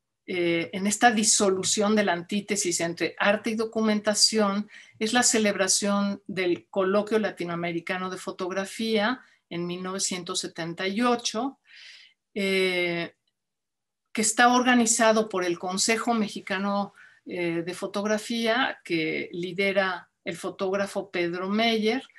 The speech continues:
Aquí vemos la celebración, eh, una de las conferencias del primer coloquio latinoamericano, que sesionó durante tres días y donde, en donde se discutieron,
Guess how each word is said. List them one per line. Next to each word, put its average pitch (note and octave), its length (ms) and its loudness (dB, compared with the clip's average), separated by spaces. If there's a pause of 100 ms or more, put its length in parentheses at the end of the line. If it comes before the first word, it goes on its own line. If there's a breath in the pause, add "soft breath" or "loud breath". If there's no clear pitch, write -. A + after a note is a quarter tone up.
(260 loud breath)
Aquí G3 320 -6
vemos F#3 720 -2
la E3+ 200 -2
celebración, E3+ 1300 -4
eh, D#3 280 -8
una F3 220 -4
de E3+ 60 -2
las E3 180 -2
conferencias E3+ 560 -6
del D#3+ 160 -4
primer E3 420 -6
coloquio D#3 400 -4
latinoamericano, A3 1120 0
que D#3 260 -6 (280 loud breath)
sesionó F#3 540 -2
durante F3+ 380 -4
tres F3+ 400 -4
días F3 460 -2
y E3+ 80 -6
donde, D#3 600 -8 (600 loud breath)
en F3+ 200 -10
donde F3+ 240 -4
se F#3+ 160 4
discutieron, G3 1160 -2